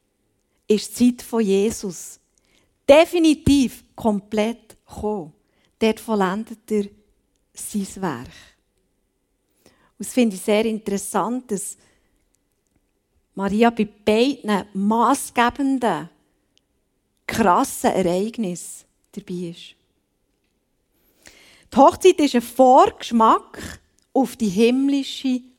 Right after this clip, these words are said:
Hochzeit. Es ist nicht einfach Zufall, dass das da bei einer Hochzeit passiert ist. Die Wasserkrüge,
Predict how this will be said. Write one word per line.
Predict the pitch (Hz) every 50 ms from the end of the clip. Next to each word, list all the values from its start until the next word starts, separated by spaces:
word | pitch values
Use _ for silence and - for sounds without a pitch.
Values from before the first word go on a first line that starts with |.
| _ _
Hochzeit. | - - 202 196 208 202 - - - - - 202 - - _
Es | - -
ist | -
nicht | 277 269 277
einfach | 269 262 262 226 -
Zufall, | - - - 269 254 269 294 294 294 285 269 269 262
dass | 233 226 -
das | - - - - -
da | 226 226 226
bei | 226 233
einer | 220 220 208 202
Hochzeit | 208 208 220 214 - - - 220 214 -
passiert | - 196 190 - - - 190 190 190 185 - -
ist. | - - - - - _ _ _ _ - - - - - - - _ _
Die | - 208
Wasserkrüge, | 240 285 370 - - - 427 415 - 294 254 262 269 302 381 440 - - - -